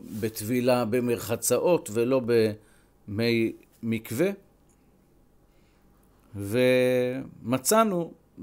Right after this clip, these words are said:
ב-, בז-, בזמנם של האמוראים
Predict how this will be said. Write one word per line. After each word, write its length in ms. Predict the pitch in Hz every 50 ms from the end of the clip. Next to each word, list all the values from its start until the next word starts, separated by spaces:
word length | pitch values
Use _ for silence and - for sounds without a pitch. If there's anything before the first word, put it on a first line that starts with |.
| 113
ב-, 480 | 107 123 127 123 123 120 120 123 120 120 117 - _ _ _ _ _ _ _ _ _ _ _ _ - - - -
בז-, 300 | 107 107 123 117 110 120 123 - - 120 107
בזמנם 760 | 107 117 117 117 113 113 110 104 104 113 123 127 151 160 160
של 180 | - - 160 156
האמוראים 600 | 160 165 170 170 170 175 180 196 226 233 208 190